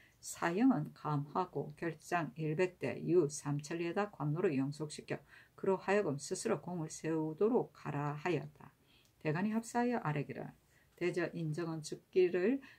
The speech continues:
두려워하고 살려고 하지 않는 것이 없습니다.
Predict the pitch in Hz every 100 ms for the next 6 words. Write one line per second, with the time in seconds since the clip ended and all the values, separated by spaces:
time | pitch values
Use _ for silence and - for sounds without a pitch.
0 | _ 175 175 156 156 139 143 - 156 151
1 | 180 214 180 156 - 180 - 139 143 143
2 | 170 226 233 - - - - - 285 151
3 | 147 - -